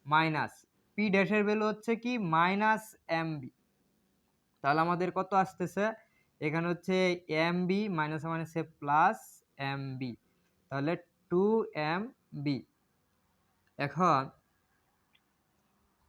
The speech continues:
এই এম, এম কত? এম হচ্ছে ওই যে পঞ্চাশ গ্রাম, এই পঞ্চাশ গ্রাম হচ্ছে এম। তাহলে এম ইকুয়াল কত? পঞ্চাশ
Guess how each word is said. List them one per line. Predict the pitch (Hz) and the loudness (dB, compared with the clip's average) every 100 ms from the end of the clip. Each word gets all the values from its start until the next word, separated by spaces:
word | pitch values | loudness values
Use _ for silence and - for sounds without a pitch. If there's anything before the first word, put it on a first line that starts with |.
| _ _ _ _ _ _ _ _ _ _ _ - | _ _ _ _ _ _ _ _ _ _ _ -2
এই | 165 160 - 190 | 0 2 6 8
এম, | 190 139 - _ _ 170 | 8 4 -4 _ _ 4
এম | 196 196 | 4 4
কত? | 208 208 226 240 - - 185 | 4 6 4 4 -4 2 4
এম | 196 190 | 4 2
হচ্ছে | 208 - 208 190 | -2 0 0 2
ওই | 208 220 | 2 2
যে | 208 208 | -2 2
পঞ্চাশ | 208 208 208 196 180 147 | 0 2 0 0 0 2
গ্রাম, | 165 196 - _ - | 2 2 -4 _ -8
এই | 156 147 | -6 0
পঞ্চাশ | 190 196 196 170 | 0 2 0 0
গ্রাম | 180 190 | 0 -2
হচ্ছে | 185 190 131 | -2 -2 -2
এম। | 120 117 | -6 -6
তাহলে | 139 156 160 | -6 -4 -2
এম | 170 185 | -2 -2
ইকুয়াল | 190 190 185 | -2 -2 -2
কত? | 202 226 196 | -6 -6 -4
পঞ্চাশ | 208 208 202 214 220 | -4 -4 -2 -2 -2